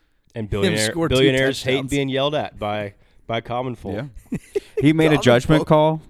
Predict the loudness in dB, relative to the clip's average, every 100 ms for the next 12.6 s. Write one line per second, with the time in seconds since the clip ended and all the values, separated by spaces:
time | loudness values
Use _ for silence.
0 | -12 -2 0 0 -2 _ _ _ _ _
1 | -2 0 0 -6 -6 -4 -2 -4 -10 -10
2 | -10 -10 -10 -8 -8 -6 -4 -4 -4 -6
3 | _ -20 -14 -8 -8 -6 -6 -2 -2 -2
4 | -4 -4 -6 -6 -6 -8 -8 -10 -12 _
5 | _ _ -14 -12 -12 -14 -20 _ _ _
6 | _ _ _ _ _ -10 -8 -6 -8 -10
7 | -12 -14 -10 0 2 4 2 2 0 -2
8 | 0 0 -2 -2 -2 -2 -4 -4 -2 2
9 | 2 2 0 0 -2 -2 0 2 0 0
10 | -4 -2 -2 0 0 0 0 0 -2 -4
11 | -2 -2 -2 -2 -2 -2 -2 -2 -4 -4
12 | -6 -6 -8 -6 -4